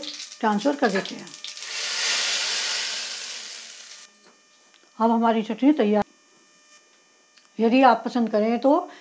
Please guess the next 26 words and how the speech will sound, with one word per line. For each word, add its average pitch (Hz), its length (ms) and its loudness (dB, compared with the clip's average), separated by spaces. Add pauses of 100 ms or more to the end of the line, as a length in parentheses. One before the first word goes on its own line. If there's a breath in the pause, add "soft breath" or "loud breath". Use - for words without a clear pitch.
(120 loud breath)
इसमें 247 220 4
लाल 233 200 4
मिर्च 226 260 0
का 233 100 -2
तड़का 233 480 -2 (300 loud breath)
और 226 120 2
करी 240 220 2
पत्ते 233 300 0
का 285 240 2 (240 loud breath)
तड़का 226 260 2
भी 247 100 2
लगा 220 220 4
सकते 208 260 -6
हैं। 165 340 -6 (960)
यदि 233 200 4
आपको 233 280 4
मेरी 226 260 0
वीडियो 214 280 0
पसंद 208 320 -4
आए 262 240 0
तो 302 140 -6
मेरे 220 220 0
चैनल 202 320 -4
को 294 180 -2
ज्वाइन 202 260 -2
कीजिएगा। 147 420 -12